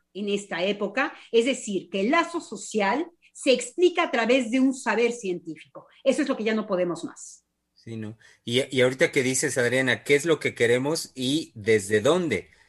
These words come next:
Speaker 2: Eh, porque lo pienso por lo que hace un momentito la doctora Heiser señalaba, eh, al respecto del analista.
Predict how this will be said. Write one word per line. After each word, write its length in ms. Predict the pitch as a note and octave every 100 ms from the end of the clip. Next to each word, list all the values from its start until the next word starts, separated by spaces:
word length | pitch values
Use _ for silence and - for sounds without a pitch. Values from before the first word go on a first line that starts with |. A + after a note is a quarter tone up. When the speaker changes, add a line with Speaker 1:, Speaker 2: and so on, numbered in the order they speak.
| _ _
Speaker 2:
Eh, 280 | F#2 G2 G2+
porque 680 | - G2+ - A2 A2 A#2 - -
lo 260 | A#2 A#2
pienso 360 | C#3 D#3+ D#3 F#3+
por 120 | C#3+
lo 120 | B2
que 80 | -
hace 140 | C3+ E3
un 80 |
momentito 640 | D3+ C3+ C3 B2 C#3+ - C#3
la 160 | A#2
doctora 400 | G#2 - C3 B2
Heiser 300 | B2+ A#2+ B2+
señalaba, 720 | A2+ A#2 G#2+ G#2+ A2 B2+ D3 -
eh, 260 | G#2 F2+ E2+
al 120 | F#2+
respecto 420 | G2+ - C3 F3
del 160 | B2+ G2+
analista. 720 | F#2+ F#2+ D3+ F#3 - G2+